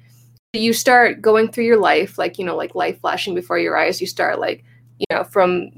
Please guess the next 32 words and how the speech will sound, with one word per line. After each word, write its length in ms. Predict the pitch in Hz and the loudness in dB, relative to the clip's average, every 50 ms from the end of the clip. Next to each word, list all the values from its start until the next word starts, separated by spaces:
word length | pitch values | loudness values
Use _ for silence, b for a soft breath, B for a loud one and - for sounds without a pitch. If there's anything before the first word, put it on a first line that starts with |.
| 175 | -8
being 200 | 175 190 185 185 | -2 -2 0 0
a 60 | 190 180 | 0 0
baby 440 | 185 175 165 170 165 170 170 175 | 0 0 0 0 0 0 -2 -2
to, 560 | 180 - - 196 156 151 156 147 143 - - - - | -4 -2 -2 -2 0 0 -2 -2 -4 -6 -8 -10 -12
you 80 | - 180 | -12 -12
know, 300 | - 117 - - - - _ _ - | -10 -8 -10 -10 -12 -14 _ _ -2
growing 320 | - 190 175 180 190 170 | 0 2 4 4 2 2
up, 260 | 143 143 160 - - - - | 0 0 -2 -2 -4 -6 -4
and 400 | 175 175 170 165 160 165 170 175 | -2 0 0 0 0 -2 -2 -2
you 260 | 175 175 180 175 175 | -2 0 0 0 0
tell 260 | 175 - 202 180 180 | -2 -2 0 0 0
a 60 | 185 | 0
story, 560 | 185 - - 180 175 180 175 175 180 180 180 b b b b b b b - - | -4 -6 -4 -4 -2 -2 0 0 -2 -2 -4 b b b b b b b -4 -2
and 140 | 208 208 - | -2 0 2
then 240 | 208 202 196 196 190 | 2 2 2 2 0
you 80 | 196 | 2
get 140 | 185 214 214 | 4 4 4
about 180 | 202 185 165 180 | 4 2 2 2
halfway, 440 | 208 185 185 - - 196 196 190 | 0 0 0 2 2 2 4 4
and 140 | 185 185 180 | 2 0 0
then 100 | 180 180 | -2 -2
there's, 160 | 180 180 185 190 | -2 -2 -4 -4
like, 80 | - | -6
a 80 | - - | -8 -8
twist, 520 | - - - - 170 - - - - - | -10 -8 -4 -2 -2 -2 -4 -10 -12 -10
which 220 | 202 170 - - - | -10 -10 -10 -6 -4
I 80 | - | -2
don't 160 | 196 190 180 165 | 0 0 0 0
wanna 160 | 180 165 180 | 0 -2 -4
spoil 360 | - - - 190 165 160 147 | -6 -2 0 2 2 2 0
anything, 420 | 127 123 - - 131 113 131 156 | -2 -6 -8 -8 -8 -8 -8 -6
but 240 | - 160 123 104 - | -4 -2 -2 -2 -4